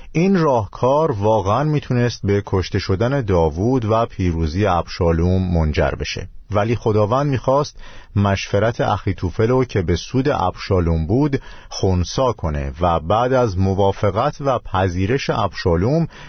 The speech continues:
گفتن: "بیاین مشورت هوشای رو هم بشنویم." و هوشای برخلاف انتظارشون صحبت کرد و گفت: "تو می‌دونی که پدرت مرد قدرتمندیه و افراد کارآزموده‌ای باهاش هستن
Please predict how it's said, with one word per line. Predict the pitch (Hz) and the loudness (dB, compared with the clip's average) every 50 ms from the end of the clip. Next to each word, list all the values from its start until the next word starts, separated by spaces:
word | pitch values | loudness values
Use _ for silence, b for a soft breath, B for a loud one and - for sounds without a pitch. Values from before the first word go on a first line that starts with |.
| B B B B 110 | B B B B 0
گفتن: | 120 156 151 - - 147 135 135 131 117 | 0 0 0 0 -2 -2 0 0 -2 -2
"بیاین | 104 113 117 113 117 120 113 101 95 | 0 0 2 2 2 2 2 2 2
مشورت | 90 85 82 - - - 98 92 98 101 - 117 | 2 2 0 -2 -2 -2 0 2 2 2 2 0
هوشای | 107 80 87 92 92 90 - - - 113 123 151 160 147 | -2 0 0 0 0 0 0 0 0 2 2 2 2 2
رو | 131 107 | 0 0
هم | 90 95 98 101 104 98 92 | 2 2 2 2 0 0 0
بشنویم." | 87 90 85 - - - 85 85 82 85 - - - - - - - | 0 0 -2 -2 -2 -4 -6 -6 -6 -6 -8 -10 -14 -18 -12 -6 -2
و | 98 110 | 0 0
هوشای | 98 104 113 107 - 143 143 151 165 151 B B B B B B - | 0 0 0 0 0 0 0 2 0 -2 B B B B B B -2
برخلاف | 104 110 107 107 98 - - - 104 101 123 139 - - | 0 2 2 2 0 -2 -2 0 2 2 2 2 2 0
انتظارشون | 156 135 120 104 - 101 95 85 110 117 110 107 101 - - 92 | 0 0 0 0 2 0 0 2 2 2 2 2 0 0 0 -2
صحبت | 82 - - 76 65 - 85 80 78 - | 0 0 -2 -4 -2 0 0 0 0 0
کرد | - - 85 80 78 73 67 | -2 0 0 2 0 0 -2
و | 76 80 82 80 | 0 0 0 0
گفت: | 73 92 113 143 160 170 165 - B B B B B B B B B - | 0 0 2 2 2 2 0 -2 B B B B B B B B B -4
"تو | - 143 165 165 | -2 0 0 2
می‌دونی | 165 175 190 190 147 127 107 95 90 82 | 4 4 4 4 2 2 2 2 0 0
که | - - 92 87 85 - - | 0 0 0 0 0 0 -2
پدرت | 95 90 104 107 110 120 117 113 - - 101 | 0 2 2 2 4 4 2 2 0 0 0
مرد | 90 90 90 92 90 82 92 90 82 85 | 0 2 2 0 0 0 0 -2 0 0
قدرتمندیه | 82 87 85 87 90 87 82 - - - 117 107 95 80 67 67 69 69 - - - - | 0 0 2 2 2 0 0 0 -2 -2 0 0 0 -2 -2 -4 -6 -8 -8 -10 -10 -6
و | - 85 92 | -2 0 0
افراد | 87 90 90 - - 107 107 101 113 | 0 0 -2 0 0 2 2 2 2
کارآزموده‌ای | 107 - - 104 98 98 98 95 95 85 85 92 92 92 135 147 135 92 | 0 0 0 2 2 4 4 4 2 2 2 2 2 2 2 2 0 0
باهاش | 85 78 78 76 - - - | 0 0 0 0 -2 -2 -4
هستن | 78 73 - - 80 78 78 | -4 -4 -4 -6 -6 -6 -6